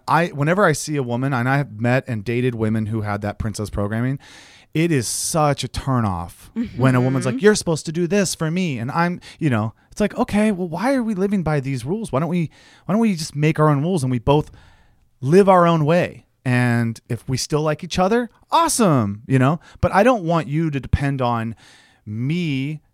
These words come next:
Speaker 1: for, you know, if, if two people are in a relationship, I don't want to have that reliance. That's kind of wrong. It's, it's wrong. And it fucks shit up.
Speaker 2: It does.
Speaker 1: So on that day, on that
Speaker 2: It
Speaker 1: day, the
Speaker 2: does.
Speaker 1: spider jumps on you.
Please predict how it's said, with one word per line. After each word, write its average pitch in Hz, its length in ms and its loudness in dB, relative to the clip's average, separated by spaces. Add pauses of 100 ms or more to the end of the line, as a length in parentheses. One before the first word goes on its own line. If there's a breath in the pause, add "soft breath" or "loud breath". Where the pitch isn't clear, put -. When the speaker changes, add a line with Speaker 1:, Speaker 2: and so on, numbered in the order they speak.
(280)
Speaker 1:
for, - 360 -8
you 147 100 -2
know, 110 180 -2
if, 123 180 -4
if - 240 -4
two 240 120 -4
people 196 200 -2
are 175 80 0
in 151 60 -2
a 131 60 -2
relationship, 117 500 -4
I 151 60 2
don't 180 120 2
want 160 180 -2 (600)
to 151 200 -6 (200)
have 147 280 -2
that 131 300 -2
reliance. 120 920 -4 (640)
That's - 180 -2
kind 247 200 0
of 127 100 -2
wrong. 104 540 2 (200)
It's, - 220 -12
it's - 300 -8
wrong. 107 460 0 (540 soft breath)
And 131 120 -2
it - 140 -14
fucks 220 220 -4
shit 214 300 -4
up. 208 360 0 (240)
Speaker 2:
It 220 340 -10
does. 190 480 -2
Speaker 1:
So 220 140 8
on 190 240 4
that 202 220 2
day, 175 220 2
on 143 120 0
that 143 120 0
Speaker 2:
It 110 40 -8
Speaker 1:
day, 139 120 0
the 127 60 -2
Speaker 2:
does. 131 120 -2
Speaker 1:
spider 147 320 0
jumps 127 280 -2
on 117 180 -2
you. 107 220 -2